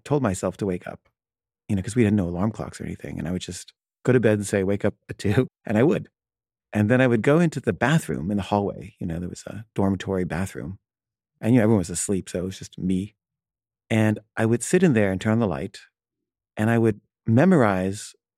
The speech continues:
the words for the vocabulary test. But because I didn't know what they meant, I didn't know what any of them meant.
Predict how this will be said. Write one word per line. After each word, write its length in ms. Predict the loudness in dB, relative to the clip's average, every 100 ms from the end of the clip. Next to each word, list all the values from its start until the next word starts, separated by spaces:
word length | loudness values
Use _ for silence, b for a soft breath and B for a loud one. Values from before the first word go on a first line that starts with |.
| -4
the 160 | 0
words 880 | 2 2 4 4 4 2 0 -4 -14
for 180 | -6 0
the 120 | 0
vocabulary 560 | 0 0 0 2 2 0
test. 240 | -4 -4
But 100 | -4
because 200 | -2 2
I 20 |
didn't 120 | 6 6
know 60 |
what 120 | 4
they 100 | 2
meant, 560 | 4 4 2 -2 -10 -18 _ _ _ _ _ _ _ _
I 80 | 2
didn't 80 | 4
know 40 |
what 100 | 6
any 140 | 6
of 60 | 4
them 140 | 2
meant. 320 | -6 -10 -14